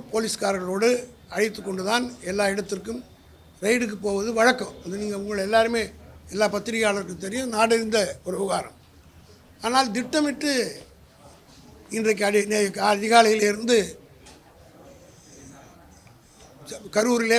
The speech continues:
மற்ற இடங்களிலே செந்தில் பாலாஜிக்கு வேண்டப்பட்டவருடைய வீடுகள் எல்லாம் சோதனை செய்யப்பட்டிருக்கிறது. அது காவல்துறைக்கு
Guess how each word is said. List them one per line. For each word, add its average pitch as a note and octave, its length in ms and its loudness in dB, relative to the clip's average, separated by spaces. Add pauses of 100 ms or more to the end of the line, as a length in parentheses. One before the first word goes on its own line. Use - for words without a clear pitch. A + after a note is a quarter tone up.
மற்ற G#3 220 -2
இடங்களிலே A3 400 2 (720)
செந்தில் A3 320 0
பாலாஜிக்கு G3+ 520 2
வேண்டப்பட்டவருடைய G3+ 600 -2
வீடுகள் G3+ 320 -2
எல்லாம் A3 200 0 (560)
சோதனை A3 340 2
செய்யப்பட்டிருக்கிறது. F#3 640 -6
அது C#4 80 -2 (100)
காவல்துறைக்கு A#3 640 4